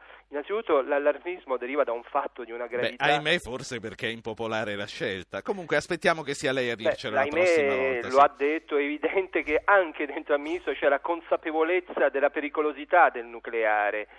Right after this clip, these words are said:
Speaker 1: Il punto che il messaggio forte da un paese tecnologicamente avanzato come il Giappone che ci arriva è che non esiste la tecnologia perfetta che ci può mettere al riparo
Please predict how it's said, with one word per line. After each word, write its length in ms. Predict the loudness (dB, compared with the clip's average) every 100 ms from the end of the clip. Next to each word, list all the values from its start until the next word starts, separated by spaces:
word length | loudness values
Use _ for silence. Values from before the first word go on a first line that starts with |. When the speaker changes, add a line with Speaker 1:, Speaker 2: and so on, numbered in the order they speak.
| -20 -20 -20 -14
Speaker 1:
Il 180 | -14
punto 360 | -8 -6 -2 -4
che 120 | -2
il 200 | -2 -4
messaggio 600 | -4 -6 2 2 2 -4
forte 520 | 2 4 6 4 -4
da 120 | -2 -2
un 260 | -2 -4
paese 500 | 0 2 2 0 -4
tecnologicamente 1000 | -8 -6 -2 -2 -4 -4 -4 -2 -6 -4
avanzato 720 | -2 -2 -4 0 2 2 -2
come 220 | -12 -12 -12
il 60 |
Giappone 640 | -10 -12 -4 -2 -2 -4
che 140 | -10 -14
ci 160 | -4
arriva 500 | -4 -2 -6 2 2
è 120 | 2 -6
che 120 | -6
non 120 | -6
esiste 420 | -6 -10 -10 -4
la 100 | -4
tecnologia 600 | -4 -8 -6 -6 -6 -6
perfetta 640 | -4 -8 -6 -2 -2 -2 -6
che 100 | -6
ci 140 | -8
può 100 | -6
mettere 380 | -6 -8 -6 -4
al 80 | -4
riparo 500 | 0 4 6 4